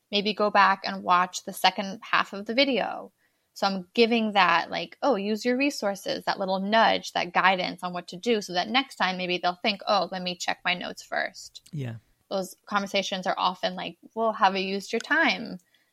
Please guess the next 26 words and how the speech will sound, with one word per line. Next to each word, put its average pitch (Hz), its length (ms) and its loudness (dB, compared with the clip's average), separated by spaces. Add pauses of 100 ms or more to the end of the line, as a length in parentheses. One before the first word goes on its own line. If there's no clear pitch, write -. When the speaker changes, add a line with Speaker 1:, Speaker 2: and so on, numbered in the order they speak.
(140)
Speaker 1:
Did 190 160 -2
you, 180 460 2
did 196 160 -2
you 196 80 0
actually 196 640 2 (100)
do 202 120 -2
some 208 220 -2
work 202 240 0
over 214 180 -4
the 220 100 -4
weekend? 190 400 -2
Did 165 180 -8
you 165 320 -6
review 208 320 0
this?" 180 400 2
And, 180 180 -6
and 175 180 -4
that 175 200 -2
just - 200 -12
building 185 320 2
that, 170 180 2
like, - 340 -6 (800)
in 226 160 6
those 220 240 4
little 190 200 4
check-in 180 760 0